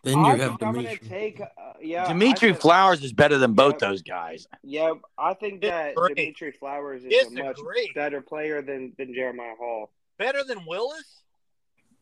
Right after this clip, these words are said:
Speaker 2: No,
Speaker 3: Yeah, he's,
Speaker 2: not,
Speaker 3: yes.
Speaker 2: not better than Willis, but better
Speaker 3: Different,
Speaker 2: than
Speaker 3: there
Speaker 2: Jeremiah
Speaker 3: are different
Speaker 2: Hall.
Speaker 3: types of, in offenses,
Speaker 4: Yeah, you
Speaker 3: though.
Speaker 4: can't compare 'em. That's like me
Speaker 2: Mm.
Speaker 4: saying, I think Martin's Mims is better than, uh,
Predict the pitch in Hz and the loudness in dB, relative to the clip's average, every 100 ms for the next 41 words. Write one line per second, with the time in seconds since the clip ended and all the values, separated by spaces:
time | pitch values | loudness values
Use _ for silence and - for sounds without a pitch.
0 | _ 175 202 160 165 180 185 214 240 233 | _ 0 2 4 6 4 4 2 0 4
1 | 175 147 160 190 226 220 185 175 156 127 | 4 4 0 -4 -4 -4 -6 -6 -8 -10
2 | 135 131 - 117 110 110 _ _ - 143 | -10 -12 -14 -14 -14 -18 _ _ -8 -6
3 | 151 190 220 254 226 202 170 180 214 202 | 0 0 0 -2 2 2 4 2 2 -2
4 | 151 175 160 131 120 147 143 127 151 - | 2 2 2 -4 -10 -8 -2 2 2 0
5 | 101 - 285 285 - - _ _ _ 233 | -20 -12 -10 -8 -10 -18 _ _ _ -12
6 | 285 214 139 _ _ _ _ _ - 254 | -10 -10 -14 _ _ _ _ _ -14 -10
7 | 311 254 220 262 151 247 202 175 214 - | -8 -8 -8 -10 -6 -4 -6 -6 -8 -8
8 | 247 185 196 220 190 143 156 190 233 160 | -10 -2 -2 -2 -10 -20 -16 -14 -14 -18
9 | 127 151 185 185 156 143 135 120 | -10 -4 -4 -6 -12 -14 -14 -16